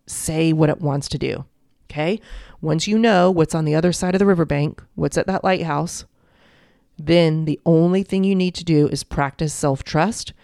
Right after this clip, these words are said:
by taking one rock at a time and trusting yourself that you will figure it out. Once you get to the next rock, you will regroup, you will reevaluate,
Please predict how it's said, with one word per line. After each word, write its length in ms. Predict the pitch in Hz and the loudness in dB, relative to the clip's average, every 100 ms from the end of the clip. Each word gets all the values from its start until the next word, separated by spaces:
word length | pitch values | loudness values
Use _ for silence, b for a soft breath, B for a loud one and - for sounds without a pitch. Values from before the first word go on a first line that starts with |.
| B B | B B
by 80 | 147 | -6
taking 420 | - 147 139 139 | -4 -4 -4 -2
one 240 | 151 196 | 0 2
rock 280 | 185 170 165 | 0 0 -2
at 60 | 180 | -4
a 20 | |
time 340 | - 156 143 | -4 -4 -4
and 140 | - 139 | -4 -6
trusting 500 | - 170 180 - 180 | -2 -2 -2 -4 -4
yourself 380 | 151 143 143 - | -2 -2 -4 -6
that 160 | - | -10
you 260 | 147 160 185 | -4 -2 0
will 240 | 170 175 | 2 0
figure 380 | 160 160 143 143 | -2 -4 -2 -2
it 60 | 135 | -2
out. 220 | 85 - _ _ _ _ _ _ _ _ _ _ | -6 -10 _ _ _ _ _ _ _ _ _ _
Once 280 | 151 147 - | -4 -4 -4
you 60 | 147 | -4
get 200 | 160 - | -4 -2
to 80 | |
the 80 | 160 | -2
next 320 | 151 147 - | -2 -2 -4
rock, 300 | 160 170 196 - B B | -4 -2 -4 -12 B B
you 160 | 156 151 | -2 2
will 180 | 151 143 | 4 2
regroup, 500 | 143 180 214 220 - b | 0 4 4 2 -4 b
you 140 | - 147 | 2 4
will 260 | 147 143 | 6 4
reevaluate, 800 | 139 143 139 175 190 190 190 190 | 2 0 2 4 4 4 2 0